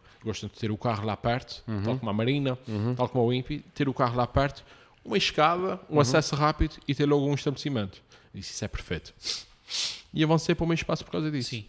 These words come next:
Speaker 1: Não
Speaker 2: Uhum.
Speaker 1: se vê, depois mudam o jogo, porquê? Porque aquilo foi uma construção, quer queiramos, quer não,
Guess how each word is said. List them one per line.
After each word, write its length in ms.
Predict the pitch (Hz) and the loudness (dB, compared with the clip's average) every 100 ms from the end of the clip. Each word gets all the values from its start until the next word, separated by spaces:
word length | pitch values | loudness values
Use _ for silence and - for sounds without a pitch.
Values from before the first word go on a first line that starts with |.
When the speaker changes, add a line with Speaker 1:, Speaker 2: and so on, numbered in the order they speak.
| - - - | -18 -18 -2
Speaker 1:
Não 120 | 208 | 2
Speaker 2:
Uhum. 40 | 190 | 2
Speaker 1:
se 120 | 131 | 4
vê, 160 | 139 | 4
depois 720 | 135 - - 147 113 - - - _ - _ - | 4 -4 4 4 6 2 -8 -12 _ -20 _ 0
mudam 420 | 170 180 160 151 | 6 8 10 8
o 80 | 151 | 8
jogo, 320 | 175 196 - | 4 0 -2
porquê? 420 | 208 196 - 101 - - - _ - | -4 0 4 2 0 -18 -20 _ -14
Porque 140 | - | -6
aquilo 180 | 127 123 | -4 -2
foi 120 | 120 | 0
uma 100 | 120 | 0
construção, 400 | - 120 - 117 | 0 -6 -4 -8
quer 220 | 110 117 | -4 -6
queiramos, 340 | - 110 101 92 | -6 -6 -4 -4
quer 160 | 113 117 | -6 -4
não, 260 | 123 123 | -4 -6